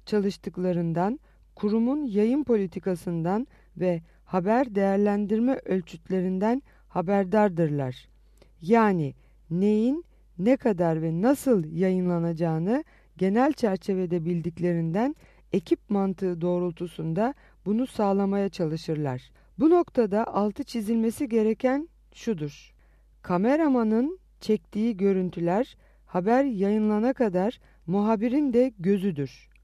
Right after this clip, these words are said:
Çünkü muhabir çıplak gözle olayı izlerken kameraman meslek deneyimi, birikimi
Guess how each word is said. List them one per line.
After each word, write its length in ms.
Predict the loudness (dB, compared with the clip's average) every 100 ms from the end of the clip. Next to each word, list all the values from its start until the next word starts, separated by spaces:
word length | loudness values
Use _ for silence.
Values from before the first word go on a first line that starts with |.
| _ _ _ -4
Çünkü 340 | -2 0 0
muhabir 580 | -2 0 -2 0 0 -2 _ _ -12
çıplak 480 | -10 0 0 0
gözle 360 | 0 0 2 -4 -2
olayı 320 | 0 0 0
izlerken 800 | -2 0 2 2 2 -2 -2 -4 _ _ _
kameraman 680 | -4 0 2 2 2 0 -2 -8 -20 _
meslek 540 | -2 -2 2 0 2 0
deneyimi, 640 | 2 2 2 0 0 -2 -6 _ -4
birikimi 720 | -2 0 -2 -2 -2 -2